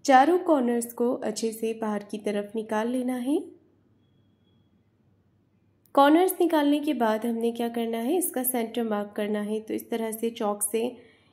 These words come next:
यहाँ पर सेंटर मार्क करेंगे और इसमें प्लिट्स बनाएंगे। प्लिट्स बनाने के बाद देखिए हमें क्या करना है, इस तरह से बीचों बीच सिलाई लगा देनी है। अब मैंने इसका बेल्ट बनाने के लिए यहाँ पर फैब्रिक लिया हुआ है।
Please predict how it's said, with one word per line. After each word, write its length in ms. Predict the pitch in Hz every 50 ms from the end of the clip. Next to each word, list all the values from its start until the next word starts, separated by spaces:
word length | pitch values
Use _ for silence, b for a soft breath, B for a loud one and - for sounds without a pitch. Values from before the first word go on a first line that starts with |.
| B -
यहाँ 240 | 247 254 247 294 320
पर 180 | 311 320 311 302
सेंटर 400 | 294 - 254 214 208 208 240 233
मार्क 260 | 233 247 247 247 247 -
करेंगे 480 | 254 240 247 240 247 233 240 254 285 311 - -
और 260 | 214 214 208 214 214 -
इसमें 440 | - 226 - - 247 262 320 - -
प्लिट्स 360 | 247 226 220 220 - - - -
बनाएंगे। 680 | 214 202 208 202 202 202 202 202 202 208 208 208 214 220 226 - b b b b b b b b b _ _ _ -
प्लिट्स 220 | 277 330 339 339 - - -
बनाने 340 | 359 320 330 302 277 277 285
के 140 | 277 302 294
बाद 240 | - 233 220 214 214
देखिए 300 | 226 226 220 - 247 247
हमें 200 | 226 233 233 233
क्या 140 | 233 220 220
करना 260 | 220 220 220 214 220
है, 180 | 220 220 277 349
इस 140 | 320 - -
तरह 200 | 240 220 220 220
से 180 | 220 - 233 220
बीचों 320 | 214 220 220 220 - 269 247
बीच 200 | 254 247 262 -
सिलाई 300 | - 247 220 208 202 202
लगा 240 | 202 196 202 202 202
देनी 320 | 196 196 202 202 202 208 208
है। 240 | 202 214 214 214 226 214 - _ _ _ _ _ _ _ _ _ _ _ _ _ _ _ _ _ _ _ _ _ _ _ _ _ -
अब 200 | - 269 277 269
मैंने 220 | 320 330 320 349 349
इसका 260 | 320 339 - 339 330
बेल्ट 400 | 262 226 220 208 208 240 233 - -
बनाने 340 | 277 269 269 262 254 262
के 140 | 254 262 262
लिए 180 | 254 269 262 269
यहाँ 280 | 262 247 233 233 233
पर 180 | 233 - 247 247
फैब्रिक 480 | 240 - 220 208 202 - 214 214 - 226
लिया 220 | 226 226 233 226
हुआ 240 | 226 226 226 233 233
है। 180 | 226 233 262